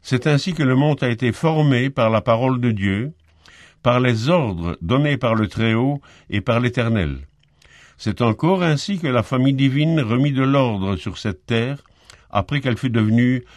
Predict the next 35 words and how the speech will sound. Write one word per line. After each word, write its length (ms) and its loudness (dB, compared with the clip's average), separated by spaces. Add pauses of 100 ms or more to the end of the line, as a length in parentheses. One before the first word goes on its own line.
(140)
informe 680 0
et 140 2
vide. 440 -2 (1200)
Quel 200 2
que 120 0
soit 200 0
l'endroit, 500 2 (680)
l'Esprit 520 0
de 140 0
Dieu 260 0
s'y 220 -8
trouve. 400 0 (600)
C'est 220 -2
grâce 340 2
à 80 2
lui 200 -2
que 100 -2
Dieu 300 0
maintient 400 0
l'univers 680 2
ainsi 300 -2
que 100 -4
toutes 240 -4
les 140 0
lois 400 0 (460)
qui 180 0
ont 80 2
été 480 -2
établies 600 0
dès 180 0
le 80 2
début 320 0
de 80 -2
la 80 0
création. 680 -4